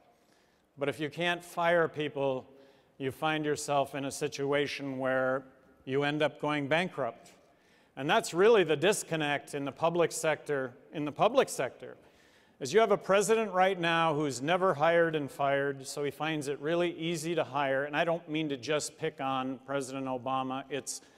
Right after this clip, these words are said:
the public sector. You find people who have never hired that find it so easy to hire, and because it's so difficult to fire, they never fire.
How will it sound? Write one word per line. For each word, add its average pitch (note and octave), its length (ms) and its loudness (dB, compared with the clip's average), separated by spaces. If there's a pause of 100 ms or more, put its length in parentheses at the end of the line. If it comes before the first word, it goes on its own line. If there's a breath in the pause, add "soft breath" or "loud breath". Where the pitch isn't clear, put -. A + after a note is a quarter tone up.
(220 soft breath)
the C#3 100 -6
public D3+ 420 2
sector. C#3+ 600 -4 (560 soft breath)
You C#3 80 -8
find E3 320 -2
people E3+ 280 -2
who D3 140 2
have C#3 140 0
never E3 320 0
hired E3 540 0
that C3 140 -6
find D3+ 360 -6
it D3 120 -6
so E3+ 360 0
easy E3+ 260 -2
to D#3+ 100 0
hire, D3 560 0 (440 loud breath)
and C3+ 100 -10
because D3 460 -2
it's D3 180 -6
so F3 440 0
difficult D#3 640 -2
to C3+ 80 -12
fire, C#3 460 0
they C3+ 160 -2
never D3 400 -2
fire. C3 600 -2